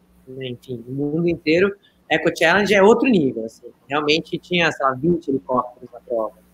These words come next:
Ah, só, só com a gente, tinham dois câmeras que seguiam a gente o tempo todo, que revezavam nos trekkings.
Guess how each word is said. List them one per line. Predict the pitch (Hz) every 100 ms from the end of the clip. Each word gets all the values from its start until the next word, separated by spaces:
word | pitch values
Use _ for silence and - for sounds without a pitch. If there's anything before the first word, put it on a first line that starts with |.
| _ _ 127
Ah, | 131 123 123
só, | - 160 202 -
só | - 208
com | 214 233
a | 214
gente, | 175 170 196 208 - -
tinham | _ 170 165
dois | 175 226 -
câmeras | 196 185 160
que | -
seguiam | - 147 151
a | 147
gente | 143 139
o | _
tempo | - 131 _
todo, | 135 123 - _ _ _ _ _
que | 147
revezavam | 147 147 147 147 160 151 139
nos | 139 147
trekkings. | - 143 139 - 123